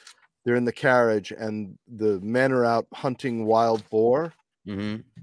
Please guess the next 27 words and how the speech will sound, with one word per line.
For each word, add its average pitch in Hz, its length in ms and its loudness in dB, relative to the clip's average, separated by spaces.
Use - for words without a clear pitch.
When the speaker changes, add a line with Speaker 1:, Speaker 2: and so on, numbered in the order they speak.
Speaker 1:
And, 120 380 0
uh, 110 300 0
they 135 260 -2
clearly 175 400 2
couldn't 143 320 -2
get 131 180 2
a 123 60 4
wild 113 560 0
boar 110 540 -2
or 117 200 -4
even 123 280 -4
a 120 60 -4
mechanical 143 720 -2
wild 98 480 -4
boar. 87 440 -8
So - 240 -2
they 143 200 2
have 143 220 0
a 131 60 -4
Speaker 2:
<laughs> - 140 -10
Speaker 1:
snarling, 156 800 0
snorting, 156 560 0
grunting 131 720 -2
big 165 340 6
ball 139 380 6
of 123 120 -4
hay 165 600 0